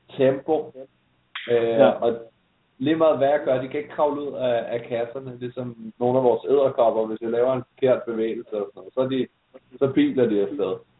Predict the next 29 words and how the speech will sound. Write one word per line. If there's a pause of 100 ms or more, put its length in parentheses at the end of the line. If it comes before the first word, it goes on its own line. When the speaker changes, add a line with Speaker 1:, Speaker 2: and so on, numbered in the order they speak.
(400)
Speaker 2:
Ja,
ja.
Speaker 1:
Nogle
af
de
der
lidt,
øh, (160)
hurtigere, (580)
hissige
edderkopper. (600)
Øh,
Speaker 2:
<laughs> (1600)
Speaker 1:
Det,
det,
Speaker 2:
Men
jeg, (240)
jeg
Speaker 1:
men
Speaker 2:
glæder
mig
sgu
til
lidt
til
at
få
nogle,
øh,